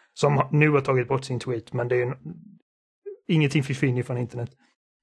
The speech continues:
Eh, han säger, "The X-Men fight giant robots and aliens, not mere bigotry. It's a shame they've been adapted by idiot leftists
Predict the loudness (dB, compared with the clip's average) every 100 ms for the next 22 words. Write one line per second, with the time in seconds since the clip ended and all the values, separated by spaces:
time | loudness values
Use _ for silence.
0 | _ 2 2 0 -6 _ _ _ _ 0
1 | 2 4 4 4 2 2 2 2 2 2
2 | 4 4 0 2 4 6 4 6 4 6
3 | 4 2 0 2 4 6 4 4 4 4
4 | 2 0 4 4 2 4 6 8 6 6
5 | 4 4 0 4 4 4 -2 _ _ _
6 | -2 2 0 2 2 4 4 2 2 2
7 | 2 0 0 -4 2 2 4 4 4 0
8 | 2 0 0 -2 -2 -2 -8